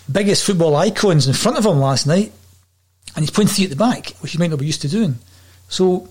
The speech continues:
again, those are factors, and that's the bit about saying, well, we need to understand, we need to get to the point, why isn't Shane Duffy playing as well as he should be playing? What's, what's the answer to that question? And once you get the answer to the question,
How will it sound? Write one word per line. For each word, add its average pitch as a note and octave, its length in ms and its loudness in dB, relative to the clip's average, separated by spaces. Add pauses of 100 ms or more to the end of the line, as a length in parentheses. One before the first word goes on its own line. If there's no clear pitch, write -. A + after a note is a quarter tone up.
(200)
again, F#3 540 4
those - 180 0
are E3 80 0
factors, F3+ 420 -4
and D#3 80 2
that's G3 160 0
the E3+ 80 0
bit D3+ 140 -2
about - 220 -6
saying, D#3+ 240 0
well, D3+ 260 0 (1200)
we D3+ 100 -2
need A3+ 120 4
to A3+ 100 2
understand, F3 400 2
we F#3 100 4
need G3+ 200 4
to D#3+ 80 -2
get - 200 -4
to D3 80 -6
the - 60 -12
point, D3 380 -2
why F3 140 2
isn't F#3 260 0
Shane D#3+ 200 0
Duffy D3 220 -2
playing D3 280 -2
as C3+ 140 2
well C#3+ 140 2
as C3 60 0
he B2 60 -2
should C#3 140 -6
be C3 80 -2
playing? D3 340 -4 (420)
What's, - 340 -6 (140)
what's F3 160 -6
the D#3+ 100 0
answer E3 220 0
to D3+ 100 -2
that D3 200 -2
question? D3+ 320 0
And C#3+ 80 2
once A3+ 120 4
you A#3+ 60 2
get G#3+ 60 2
the D3+ 80 0
answer G3 200 0
to D3 120 -4
the C#3 80 -8
question, D3 300 -4